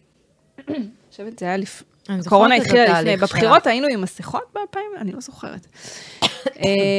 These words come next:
Speaker 1: בקיצור, אני זוכ-, אני ממש זוכרת, אבל שיום הבחירות זה היה היום שבו קיבלתי את ההחלטה להפסיק לצבוע, ואז גם התחילה הקורונה, אז כאילו יצא לי טוב כזה, שכאילו היינו בבית,
Speaker 2: היינו בבית, בדיוק.
Speaker 1: ולא באמת ראו אותי, ולא הייתי צריכה להתמודד עם, אה, תגובות של אנשים,
Speaker 2: לא
Speaker 1: למרות
Speaker 2: נכון
Speaker 1: ש-
Speaker 2: שלא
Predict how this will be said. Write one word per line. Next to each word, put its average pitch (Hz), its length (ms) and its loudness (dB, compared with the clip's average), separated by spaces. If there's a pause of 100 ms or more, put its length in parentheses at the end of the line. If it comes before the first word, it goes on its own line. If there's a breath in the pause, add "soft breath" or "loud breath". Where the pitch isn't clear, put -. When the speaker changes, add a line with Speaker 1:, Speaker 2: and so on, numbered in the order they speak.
(200)
Speaker 1:
בקיצור, 320 300 4
אני 320 80 2
זוכ-, 311 160 -4
אני 311 120 0
ממש 392 160 2
זוכרת, 349 260 4
אבל 262 100 4
שיום 240 300 8
הבחירות 240 380 2
זה 214 60 0
היה 202 160 6
היום 214 240 2
שבו 196 220 -4
קיבלתי 196 320 -4
את 202 80 -8
ההחלטה 196 380 -4
להפסיק 185 420 -6
לצבוע, 240 560 0
ואז 190 240 0
גם 180 140 -4
התחילה 190 320 -2
הקורונה, 269 400 0
אז 302 100 -2
כאילו 339 220 0
יצא 240 260 4
לי 233 120 2
טוב 196 300 -4
כזה, 302 240 -4
שכאילו 196 360 -10
היינו 190 260 -6
בבית, 185 280 0
Speaker 2:
היינו 220 260 0
בבית, 247 420 0
בדיוק. 180 140 -8
Speaker 1:
ולא 208 160 6
באמת 196 320 -2
ראו 202 240 4
אותי, 294 260 0
ולא 196 80 4
הייתי 185 180 0
צריכה 196 220 -6
להתמודד 190 720 0
עם, 262 220 -4
אה, 240 200 -4
תגובות 226 360 -2
של 269 140 -2
אנשים, 254 300 -2
Speaker 2:
לא 285 60 -2
Speaker 1:
למרות 220 220 0
Speaker 2:
נכון 277 180 -2
Speaker 1:
ש- - 40 -12
Speaker 2:
שלא 214 160 6